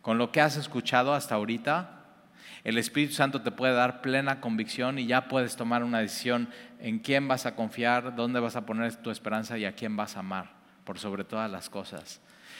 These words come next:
Eh, le preguntan a Jesús, "Jesús, ¿cuál es el primero y más grande mandamiento?" Y dice, "Amarás a tu Dios con todo tu corazón, con toda su alma, con todas tus fuerzas,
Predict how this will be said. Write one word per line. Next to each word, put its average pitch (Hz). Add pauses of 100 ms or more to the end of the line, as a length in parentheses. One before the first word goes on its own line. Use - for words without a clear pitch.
(200)
Eh, -
le 120
preguntan 135
a 117
Jesús, 120
"Jesús, 127
¿cuál 147
es 135
el 127
primero 127
y 127
más 120
grande 120
mandamiento?" 110
Y 107
dice, 107
"Amarás 117
a 117
tu 104
Dios 113
con 107
todo 113
tu -
corazón, 107
con 104
toda 110
su -
alma, 107
con 101
todas 110
tus -
fuerzas, 95